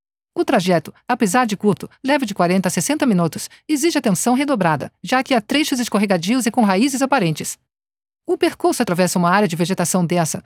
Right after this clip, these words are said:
onde é possível observar espécies típicas da Mata Atlântica, como palmeiras, bromélias, samambaias e uma grande variedade de pássaros. No cume, avista-se a Zona Norte, com destaque para a Pedra do Andaraí, e até as montanhas da Zona Oeste, em dias de céu limpo.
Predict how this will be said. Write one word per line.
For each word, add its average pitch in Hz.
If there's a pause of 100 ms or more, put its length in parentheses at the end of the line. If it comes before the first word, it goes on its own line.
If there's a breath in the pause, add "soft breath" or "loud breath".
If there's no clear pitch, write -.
(140 soft breath)
onde 330
é -
possível 294
observar 190
espécies 185
típicas 247
da 190
Mata 214
Atlântica, 190 (180 soft breath)
como 370
palmeiras, 180 (140)
bromélias, 196 (120)
samambaias 254
e 262
uma 262
grande 285
variedade 208
de 208
pássaros. 156 (680)
No 349
cume, 202 (120)
avista-se 269
a 196
Zona 214
Norte, 175 (180 soft breath)
com 359
destaque 247
para 196
a 175
Pedra 196
do 208
Andaraí, 254 (220)
e 311
até 302
as 285
montanhas 226
da 175
Zona 208
Oeste, 175 (180 soft breath)
em 294
dias 294
de 202
céu 262
limpo. 190